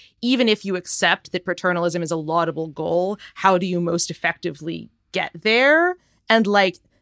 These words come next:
this is very difficult in an environment where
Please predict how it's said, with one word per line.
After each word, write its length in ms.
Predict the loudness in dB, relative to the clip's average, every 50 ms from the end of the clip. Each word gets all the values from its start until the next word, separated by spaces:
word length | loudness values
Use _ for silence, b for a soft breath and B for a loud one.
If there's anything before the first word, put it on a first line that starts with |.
| _ _ -20 _ -14
this 300 | -8 -2 0 2 2 2
is 140 | 0 0 -2
very 420 | 0 2 4 4 4 4 2 0
difficult 680 | -2 -4 -6 -6 -4 -4 -2 2 4 4 4 4 0 0
in 160 | 0 2 2
an 180 | 4 4 2 2
environment 680 | 0 0 2 2 4 4 4 2 2 2 0 -2 -2 -4
where 720 | -8 -4 0 2 2 4 4 4 4 4 4 2 2